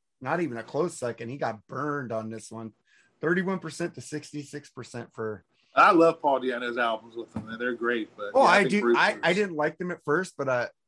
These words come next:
Speaker 1: since Doctor Fuck from the Rock and Metal Combat podcast kept talking about it so much.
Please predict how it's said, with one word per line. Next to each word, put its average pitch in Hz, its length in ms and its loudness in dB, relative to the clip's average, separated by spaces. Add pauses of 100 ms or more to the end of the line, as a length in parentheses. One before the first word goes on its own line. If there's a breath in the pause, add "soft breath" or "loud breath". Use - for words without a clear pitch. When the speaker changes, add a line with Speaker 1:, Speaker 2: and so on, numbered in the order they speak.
(420)
Speaker 1:
since - 280 -8
Doctor 139 300 0
Fuck 160 340 -2
from 123 140 -12
the 120 80 -10
Rock 135 260 -4
and 120 80 -8
Metal 123 200 -6
Combat 147 540 -6
podcast 113 600 -6
kept - 180 -12
talking 165 380 -2
about 127 240 0
it - 80 -16
so 156 160 -6
much. - 500 2